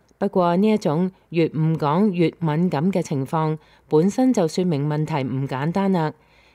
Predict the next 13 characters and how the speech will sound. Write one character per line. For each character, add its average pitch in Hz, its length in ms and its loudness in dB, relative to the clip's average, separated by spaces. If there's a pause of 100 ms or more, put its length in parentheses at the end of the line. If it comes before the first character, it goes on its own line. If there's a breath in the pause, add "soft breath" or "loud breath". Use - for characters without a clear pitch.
(100)
根 254 200 4
據 180 200 4
近 156 240 0
幾 151 200 0
個 180 120 0
月 156 280 2 (260 loud breath)
台 165 240 0
以 160 240 -2
嘅 196 180 0
明 160 220 0
顯 156 180 0
動 147 220 0
作， 147 300 -2